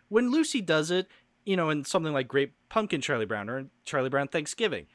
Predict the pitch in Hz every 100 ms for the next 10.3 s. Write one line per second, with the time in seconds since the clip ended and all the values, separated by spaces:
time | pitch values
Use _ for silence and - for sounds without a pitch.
0 | _ _ _ 208 208 - - _ _ -
1 | 139 160 247 302 - 190 160 151 156 170
2 | 151 151 147 - 160 - 156 143 123 139
3 | 185 175 170 143 135 - 139 113 _ 208
4 | 196 185 165 175 180 208 185 151 - -
5 | - _ _ _ _ _ - - 196 196
6 | 185 190 208 190 165 - - 208 190 160
7 | 135 165 151 143 131 143 135 - - 151
8 | 139 143 139 - 120 - 113 98 87 -
9 | - - _ - 196 180 165 147 147 220
10 | 196 170 151